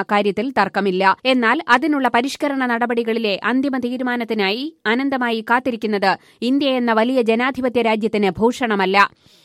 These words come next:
കൊളീജിയം നൽകുന്ന നിയമന ശുപാർശകൾ പലതും കേന്ദ്ര സർക്കാർ തുടർച്ചയായി തിരിച്ചയക്കുന്നതും ശുപാർശകളിൽ സർക്കാർ തീരുമാനം അനന്തമായി നീളുന്നതുമാണ് കൊളീജിയത്തെ ചൊടിപ്പിച്ചിരിക്കുന്നത്. അതോടെ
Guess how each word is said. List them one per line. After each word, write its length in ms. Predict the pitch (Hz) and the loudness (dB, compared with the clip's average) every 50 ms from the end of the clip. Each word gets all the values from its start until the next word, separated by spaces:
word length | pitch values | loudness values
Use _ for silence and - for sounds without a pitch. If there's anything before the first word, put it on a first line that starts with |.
| _ _ | _ _
കൊളീജിയം 480 | 285 294 311 339 370 311 311 349 349 311 | 6 6 8 6 4 4 4 4 4 4
നൽകുന്ന 340 | 294 277 262 233 247 240 240 233 | 2 0 0 -2 -2 -2 0 -2
നിയമന 360 | 233 247 269 285 285 294 285 | -2 -2 -2 -2 -2 -2 -2
ശുപാർശകൾ 540 | 262 - 262 233 240 240 226 - 233 226 226 | -2 -2 2 2 2 2 2 -2 -2 -2 -2
പലതും 380 | 214 220 214 214 214 196 202 175 156 - - - _ _ | 0 0 0 0 0 0 -2 -4 -4 -10 -16 -20 _ _
കേന്ദ്ര 280 | - 254 269 269 269 269 | 0 2 2 2 0 -2
സർക്കാർ 340 | 262 - 247 233 240 233 226 226 | -2 -2 -2 2 2 2 2 4
തുടർച്ചയായി 680 | 226 247 247 269 277 - 294 269 247 233 226 220 220 214 | 2 2 2 2 0 -2 -2 2 2 4 4 2 0 0
തിരിച്ചയക്കുന്നതും 840 | - 247 247 277 262 285 247 233 220 214 240 214 202 190 202 233 320 - - - - _ - | -2 -2 -2 0 0 0 0 0 0 0 2 0 2 2 2 0 0 -2 -8 -18 -20 _ -2
ശുപാർശകളിൽ 600 | - 277 269 302 311 294 - 294 262 262 254 240 226 | 0 2 2 2 0 2 0 0 0 2 0 0 -2
സർക്കാർ 380 | 214 - 269 269 269 302 302 285 | 0 0 -2 0 2 0 0 0
തീരുമാനം 520 | 254 269 254 247 240 233 226 226 226 208 180 - | 0 -2 -2 0 0 0 2 0 0 -2 -2 -2
അനന്തമായി 580 | - 202 240 277 294 285 285 254 247 240 233 226 214 | 0 0 2 2 2 0 0 0 0 0 0 -2 -2
നീളുന്നതുമാണ് 760 | 208 220 240 269 285 285 269 254 233 220 208 190 190 190 233 349 - - - - | -2 0 0 0 0 0 0 0 0 2 2 2 2 2 0 -2 -4 -10 -8 2
കൊളീജിയത്തെ 560 | - 262 277 294 294 254 285 262 240 - 226 214 | 4 4 6 4 2 2 2 2 2 2 0 0
ചൊടിപ്പിച്ചിരിക്കുന്നത്. 840 | 214 247 240 240 233 247 214 226 202 190 180 202 190 190 180 190 196 196 - - _ - | 2 2 2 2 0 -2 -4 -4 -4 -4 -4 -2 -2 0 2 2 0 0 0 -4 _ 2
അതോടെ 340 | 277 285 294 277 247 240 | 4 6 6 6 6 4